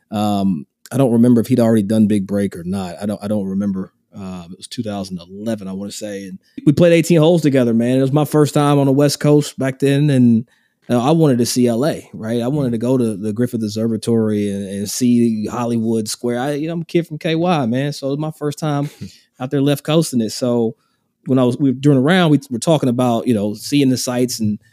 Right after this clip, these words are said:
and if you don't know Will, Will is the most prepared, underprepared person that you'll ever meet. <laughs> So, um,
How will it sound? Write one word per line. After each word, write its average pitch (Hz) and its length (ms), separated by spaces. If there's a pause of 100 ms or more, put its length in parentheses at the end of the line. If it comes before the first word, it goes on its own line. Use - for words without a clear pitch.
(300)
and 110 240
if 120 180
you 147 100
don't 147 280
know 135 180
Will, 127 420
Will 147 300
is 131 160
the 127 80
most 127 480
prepared, 147 540
underprepared 127 880
person 110 560
that 107 200
you'll 104 140
ever 107 220
meet. 101 360 (300)
<laughs> 110 100 (3250)
So, 143 400 (600)
um, 127 580